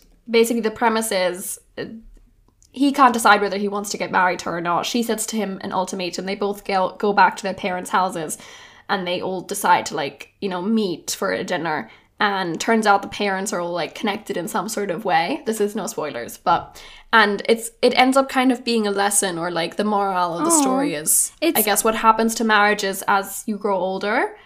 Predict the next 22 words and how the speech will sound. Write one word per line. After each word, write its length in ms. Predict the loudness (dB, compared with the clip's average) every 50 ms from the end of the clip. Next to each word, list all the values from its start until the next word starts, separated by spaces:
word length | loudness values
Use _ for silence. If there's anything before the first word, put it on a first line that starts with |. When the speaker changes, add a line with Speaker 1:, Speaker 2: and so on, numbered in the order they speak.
| _ _ 4
Speaker 2:
Even 260 | 6 6 6 6 4
from, 220 | 4 4 4 4 4
like, 160 | 2 2 0
the 80 | 0 -2
photos 420 | 2 2 2 2 2 0 0 0
and 140 | 0 -2 -2
stuff, 220 | -2 -2 -4 -4
it's 120 | -6 -6 -2
giving 360 | 0 0 2 0 0 -2 -2
early, 520 | -2 -2 -2 0 -2 -2 -2 -2 -4 -6 -6 -6
like, 340 | -6 -4 -6 -6 -10 -16 _ _ _ -10
two 140 | -6 -6 -4
thousands 680 | -2 -2 -4 -4 -6 -8 -10 -10 -10 -12 -12 -16 -20 _ _ -10
movie, 320 | -6 -4 -4 -4 -6 -6 -2
rom-coms. 640 | 0 0 0 0 -4 -6 -6 -6 -6 -8 -10 -10 -14 _ _ _
Speaker 1:
Yeah, 300 | 2 4 6 6 4 4 2
all 200 | 2 4 4 4 4
of 80 | 4
them 180 | 4 4 4 4
are, 100 | 2 2
like, 180 | 0 -2 -2 -4
such 640 | -2 2 4 4 4 4 2 0 0 -2 -2 -4 -10